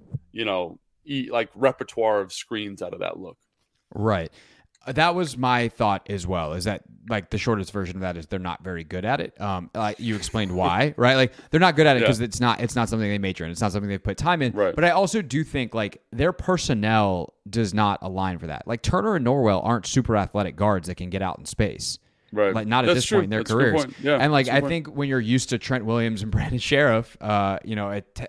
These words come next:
Speaker 2: tackle on one side and guard on the other, like, the screen game under Gruden was pretty, pretty interesting, uh, 'cause you could run a one-man screen with Trent Williams out front and he'd kill three people.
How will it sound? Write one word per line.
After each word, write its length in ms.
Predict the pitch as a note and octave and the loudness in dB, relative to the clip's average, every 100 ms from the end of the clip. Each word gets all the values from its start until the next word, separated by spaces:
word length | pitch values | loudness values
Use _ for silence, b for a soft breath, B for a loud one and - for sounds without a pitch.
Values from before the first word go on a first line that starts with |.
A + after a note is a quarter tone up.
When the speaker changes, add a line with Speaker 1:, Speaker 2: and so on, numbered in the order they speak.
| - | -4
Speaker 2:
tackle 360 | A#2+ A#2 A#2+ | 0 0 0
on 120 | A2+ | -2
one 200 | G#2+ G#2+ | 0 -2
side 260 | G#2 A2 G#2 | 0 0 0
and 100 | G2 | -2
guard 280 | A2 A2+ A2+ | 2 2 2
on 100 | G2 | -2
the 120 | G2 | -2
other, 320 | - A2+ G#2 B B B | 0 0 -2 B B B
like, 160 | A#2 A2 | -4 0
the 80 | C3+ | 0
screen 320 | - F#3+ G#3+ | 0 0 2
game 240 | E3+ D#3 | 2 2
under 180 | C#3+ B2+ | 2 0
Gruden 400 | G#2 F3 F3 B2 | 2 6 6 4
was 160 | A2+ - | -2 -4
pretty, 600 | - D3+ C3+ A#2 A2 - - | -4 -2 0 -2 -4 -10 -18
pretty 300 | - D#3 B2 | -6 -2 0
interesting, 500 | C3+ C3 A2 A2+ G#2 | 0 -2 -4 -2 -4
uh, 100 | G#2+ | -6
'cause 160 | G2+ A2+ | -6 -6
you 100 | C#3 | -4
could 120 | B2+ | -2
run 160 | A#2 B2 | 0 0
a 60 | |
one-man 400 | G#2 B2 B2 A#2+ | 0 0 0 0
screen 340 | G#2 - C#3 B2 | -2 -2 -2 0
with 100 | G#2 | -2
Trent 200 | C3+ A#2+ | -2 0
Williams 280 | C3+ B2 G#2+ | 0 0 0
out 160 | F#2+ | -4
front 240 | - A2+ G#2 | -2 -4 -2
and 60 | |
he'd 160 | A2 G#2+ | -4 0
kill 160 | B2+ | 0
three 240 | A2 G#2 G2 | 0 -2 0
people. 420 | D#3 D#3 E2 - | 0 0 -2 -8